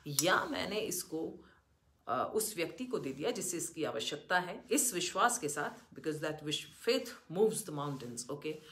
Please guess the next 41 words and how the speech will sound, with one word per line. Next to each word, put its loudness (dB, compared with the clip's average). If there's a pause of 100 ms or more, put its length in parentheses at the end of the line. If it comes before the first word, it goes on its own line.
(320)
तो -2
मैंने 4
इस 6
विश्वास 0
के -2
साथ -2
that -6
it -2
is -4
going -2
to -8
work 4
for 2
that -4 (320)
person 10
in 0
need 0 (460)
or 6
person 8
in -2 (120)
question, -2 (1800)
then -4 (220)
it -8 (140)
works। -2 (2750)
Anyways, 4 (1600)
देखिए 8
जी, 2
विजय 2
दीक्षित -2
जी, -4
मैं 0
हिंदी 0
में 2
ही 4
बात 8
कर 2
रही 2
हूँ 0
इतनी -4
देर 0
से। -6